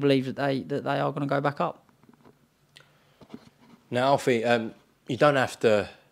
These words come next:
Speaker 2: fully answer these questions if you want, because they're a little bit personal. Um, but if you wanna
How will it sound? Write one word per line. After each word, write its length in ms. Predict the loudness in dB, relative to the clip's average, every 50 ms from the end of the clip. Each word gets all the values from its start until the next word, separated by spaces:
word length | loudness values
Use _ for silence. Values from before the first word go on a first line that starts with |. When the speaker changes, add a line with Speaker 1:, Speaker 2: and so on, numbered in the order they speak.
| _ _ _ _
Speaker 2:
fully 320 | -6 2 2 4 4 4
answer 300 | 2 2 0 -2 -2 -4
these 160 | -4 -4 -4
questions 340 | -4 -6 -6 -4 -8 -10 -10
if 140 | -12 -10 -8
you 80 | -6 -6
want, 180 | -6 -6 -8
because 240 | -10 -12 -10 -4 -2
they're 120 | 0 2
a 80 | 2 2
little 100 | 0 0 -2 -4
bit 80 | -4 0
personal. 540 | 0 0 0 0 -4 -8 -10 -10 -10 -12 -16 _ _ _ -14
Um, 320 | -12 -10 -8 -8 -10 -12 -14 -18 -20 -20 _
but 120 | -16 -14 -12
if 160 | -12 -8 -8
you 100 | -6 -4
wanna 340 | -4 -2 -2 -2 -2 -4